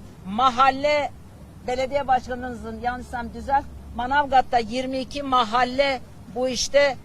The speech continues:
Speaker 2: Tamamen
Speaker 1: yandı,
Speaker 2: yandı.
Speaker 1: yıkıldı diyor. Tamamen yandı, yıkıldı diyor. Dolayısıyla biz bütün hepimiz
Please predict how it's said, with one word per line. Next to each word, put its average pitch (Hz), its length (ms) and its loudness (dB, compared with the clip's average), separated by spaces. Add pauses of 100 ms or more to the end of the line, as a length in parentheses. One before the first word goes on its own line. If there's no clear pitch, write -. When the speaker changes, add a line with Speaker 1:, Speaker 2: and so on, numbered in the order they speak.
(720)
Speaker 2:
Tamamen - 180 -8
Speaker 1:
yandı, 285 340 4
Speaker 2:
yandı. 359 140 0
Speaker 1:
yıkıldı 302 440 0
diyor. 226 260 4
Tamamen 262 460 2
yandı, 220 380 -2
yıkıldı 175 440 -10
diyor. 156 200 -8 (540)
Dolayısıyla 311 760 8
biz 285 280 -8
bütün 285 320 -8
hepimiz 269 680 0